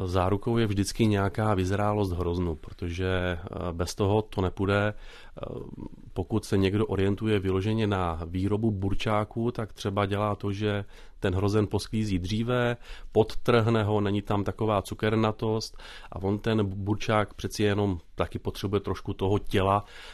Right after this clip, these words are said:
No a tady v tomhle tom případě to tělo trošičku schází, takže on ten dobrý, kvalitní, tak jako u dobrého vína,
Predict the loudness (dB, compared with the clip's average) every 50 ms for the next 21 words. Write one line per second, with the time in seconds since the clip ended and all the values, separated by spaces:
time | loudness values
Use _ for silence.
0 | -16 -10 -6 -2 0 2 2 2 0 0 0 0 -2 0 -2 -2 -2 0 -2 -4
1 | -4 -4 -6 -4 -4 -2 0 0 0 0 -2 -2 -2 -2 -2 0 2 2 0 0
2 | -2 -4 -2 -4 -6 -6 -2 -2 -2 -2 0 0 2 2 2 2 0 0 0 0
3 | 0 -2 -2 -8 -14 -12 -8 -6 -4 -2 0 0 0 0 2 2 0 2 4 4
4 | 4 4 4 2 2 2 0 0 -2 -4 2 4 4 4 4 2 2 2 4 4
5 | 6 4 2 2 0 -2 0 2 0 2 2 2 2 2 0 0 0 -2 -2 0
6 | 0 2 2 2 2 2 2 0 0 0 2 0 0 0